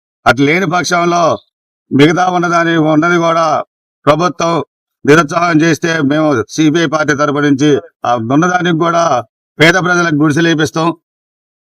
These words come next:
ఆ పేద ప్రజలకు గుడిసెల కన్నా, ఇల్లు లేని, ఇల్లు, ఇల్లు లేని నిరుపేదల కన్నా ఇల్లు, ఇల్లు ఇవ్వండి.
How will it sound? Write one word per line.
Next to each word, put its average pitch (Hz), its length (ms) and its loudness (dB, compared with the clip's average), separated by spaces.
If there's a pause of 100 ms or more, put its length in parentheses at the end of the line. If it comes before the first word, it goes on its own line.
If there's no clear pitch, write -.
(160)
ఆ 135 80 4
పేద 147 200 -4
ప్రజలకు 190 360 0
గుడిసెల 165 280 0
కన్నా, 170 380 0
ఇల్లు 147 320 2
లేని, 180 260 0
ఇల్లు, 170 180 2
ఇల్లు 175 220 2
లేని 185 180 0
నిరుపేదల 175 380 0
కన్నా 165 280 0
ఇల్లు, 160 240 0
ఇల్లు 170 280 2
ఇవ్వండి. 165 440 2